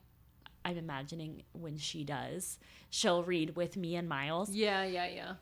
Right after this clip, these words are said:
Speaker 1: Then go upstairs, put her pajamas on, brush her teeth, nurse her, put her down. It's, like, so simple, but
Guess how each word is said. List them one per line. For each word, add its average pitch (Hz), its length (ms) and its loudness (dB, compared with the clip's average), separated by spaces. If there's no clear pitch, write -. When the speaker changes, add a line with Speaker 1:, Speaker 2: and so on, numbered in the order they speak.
Speaker 1:
Then 226 180 6
go 226 120 10
upstairs, 208 440 4
put 226 220 12
her 220 100 0
pajamas 202 480 0
on, 190 420 0
brush 208 280 4
her 202 140 2
teeth, 196 520 -4
nurse 202 340 0
her, 185 340 -2
put 196 140 -10
her 233 120 -2
down. 214 320 -4
It's, - 240 -8
like, 208 160 -2
so 196 400 2
simple, 185 560 -4
but 170 240 2